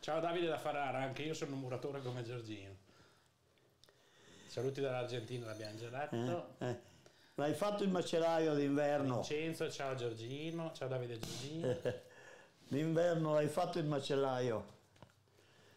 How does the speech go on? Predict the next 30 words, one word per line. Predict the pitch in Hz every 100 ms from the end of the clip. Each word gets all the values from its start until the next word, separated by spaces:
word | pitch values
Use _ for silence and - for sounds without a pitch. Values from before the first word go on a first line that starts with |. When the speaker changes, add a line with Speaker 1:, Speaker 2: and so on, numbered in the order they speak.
| - - - - -
Speaker 1:
Vino | 131 170 160
rosso | 156 180 - - 196
si | 180 -
usa | 151 151 160 160 165 165 -
solitamente | - 139 131 147 151 156 170 170 165
per | 165 131
fare | - 135
questo | 131 123 131
lavoro | 123 120 135 - 151
secco. | - - - - - - 196 190
Speaker 2:
No, | - 147 143 170 185 185
va | 175
Speaker 1:
o |
Speaker 2:
bene | 156 160
Speaker 1:
un |
altro | 151 143 120
Speaker 2:
anche | 123
Speaker 1:
tipo? | 127
Speaker 2:
bianco, | 143 135 127
Speaker 1:
Questo | 208 123
Speaker 2:
ma | 175 185
Speaker 1:
è | 151
Lambrusco. | 156 170 175 170 - - 131 113 - - - - -
Speaker 2:
Eh. | 98
Speaker 1:
Lambrusco | 139 170 180 180 170 - 139 123 117 104 -
di | 131 143 160
Modena, | 147 147 139 175 196 214 208 - - - - -
Fratelli | - - 143 - 180 190 196 196 196 196 - - - _ _ _ - _ _ _ _ _
Carafoli. | 165 165 165 - 135 117 110 113 110
Speaker 2:
Oh, | 160 262 320 302